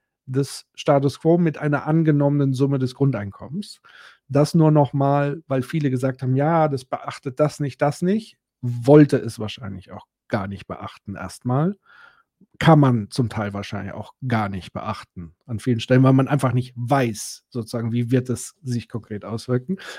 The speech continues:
Aber das können wir ja gleich noch mal an, anhand konkreter Fragen vertiefen. Aber eine, die so ein bisschen in, in die Richtung geht, ist die Frage, gibt es Überlegungen, sozusagen das auf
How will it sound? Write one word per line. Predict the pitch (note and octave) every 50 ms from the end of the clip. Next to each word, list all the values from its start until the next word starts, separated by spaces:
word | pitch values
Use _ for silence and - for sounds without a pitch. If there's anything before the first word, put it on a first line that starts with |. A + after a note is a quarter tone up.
| - -
Aber | D3 D#3+ E3
das | F#3 F#3 - -
können | G#3+ G#3
wir | G#3 F#3+
ja | E3+
gleich | F3+ F#3 G3 F#3
noch | G3 F3
mal | F3 F3 E3
an, | D#3 D3+ D3
anhand | - D3 D3+ D3+ C3+ D3+ D#3 D3+ D3+ - -
konkreter | - D#3 C#3+ - D3 C#3 C3+ B2+
Fragen | B2+ - - B2 C3 C#3 C3
vertiefen. | - C3 B2 - - F#3 G3+ - B3 B3 A#3+ - - - - - - -
Aber | - D#3 F3 E3+ -
eine, | F3 G3+ A#3 A#3+ G#3+
die | E3 G#3 G3+
so | F3 F#3+
ein | F#3 F3
bisschen | F#3+ G3 - A3 G3+
in, | F#3 F#3 F#3 F3
in | - - E3+ E3+
die | D#3+
Richtung | D#3+ F3+ F3+ - G3 F#3 E3+
geht, | F3 F3+ E3+
ist | E3+ - - - _ _ _ _ - - - - _ _ _
die | C3+ - D#3+ C3+ C3 C#3 - D3+ D#3 D3+ D3+ C#3 C3 D#3 F3
Frage, | - - F3 E3 E3+ F3 F3+ F3+ F3 F3 E3 -
gibt | D#3 F3+ F#3 F#3+
es | F3 -
Überlegungen, | F#3+ E3+ D#3+ D#3 D3+ D3+ E3+ F#3+ G3+ F#3+ G3+ G3+ G#3 A3 A#3 A3+ G#3 - - - - - - _ _ _
sozusagen | D3+ F3+ E3+ - E3+ E3+ D#3+ D#3+ E3 D#3
das | D3+ D#3+ E3+ E3+ - - - - _ _ _ -
auf | D3+ D3+ D#3 D#3 D#3+ E3 D#3+ - - - - - - _